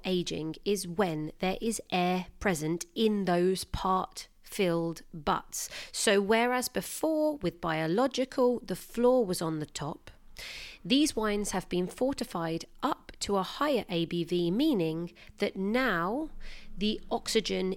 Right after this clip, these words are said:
is going to affect the flavours of the wine.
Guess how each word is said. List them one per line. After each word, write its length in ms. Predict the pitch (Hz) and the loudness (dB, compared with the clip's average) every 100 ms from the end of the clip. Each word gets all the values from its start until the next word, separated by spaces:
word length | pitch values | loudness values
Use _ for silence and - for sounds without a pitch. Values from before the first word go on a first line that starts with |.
| - | -4
is 160 | 196 | -6
going 440 | 180 202 180 180 190 | -2 0 0 0 -4
to 180 | - | -4
affect 640 | 214 - - 165 - - - - | -6 -6 -8 -8 -8 -14 -12 -8
the 80 | |
flavours 680 | 208 - 190 165 160 175 165 - | -8 -6 -4 -2 -2 -4 -6 -6
of 280 | 175 160 - | -6 -6 -4
the 100 | 190 | -4
wine. 560 | 180 247 202 151 - | 0 2 2 0 -8